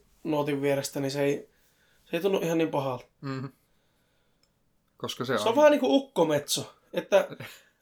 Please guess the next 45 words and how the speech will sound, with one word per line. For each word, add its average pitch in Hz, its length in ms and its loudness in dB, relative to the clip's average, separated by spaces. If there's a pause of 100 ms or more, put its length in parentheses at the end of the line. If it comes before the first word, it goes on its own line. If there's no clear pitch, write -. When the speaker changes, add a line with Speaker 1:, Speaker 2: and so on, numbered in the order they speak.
(140)
Speaker 1:
yhdeksänkymmentä 220 460 2
prosenttia 196 400 2
siitä, 202 180 4
kun 190 80 2
nää 190 100 6
kuulet 202 420 2
sen 147 160 -2
biisin, 147 340 0
on 147 100 0
se, 165 100 0
kun 160 160 2
joku 156 220 2
kännissä 165 400 2
vaan 180 120 4
kailottaa 156 500 2
sen, 147 160 0
niin 147 200 -2 (440)
se - 140 -4
oikeastaan 185 380 4
Speaker 2:
Se 190 60 -4
on - 80 -14 (400)
Speaker 1:
tuntuu 139 120 6
Speaker 2:
vähän 170 140 4
niinku 180 120 4
Speaker 1:
sulta 180 240 4
Speaker 2:
kuuluu 117 360 0
Speaker 1:
Niin 85 100 -4
se - 100 -10
Speaker 2:
siihen. 254 180 4
Speaker 1:
tuntuu, 277 340 4
että 214 140 6
se - 60 -2
kuuluisi 202 460 4
siihen, 139 320 0
Speaker 2:
Et 135 60 2
se 160 80 0
Speaker 1:
että 135 120 2
Speaker 2:
on 160 60 2
aika 156 120 4
Speaker 1:
tota 135 120 2
Speaker 2:
suomalaista. 104 680 0 (300)
Speaker 1:
Niin. 151 440 0 (180)
Speaker 2:
Laulaa 113 280 0
se - 160 -6
kännissä. 104 640 -2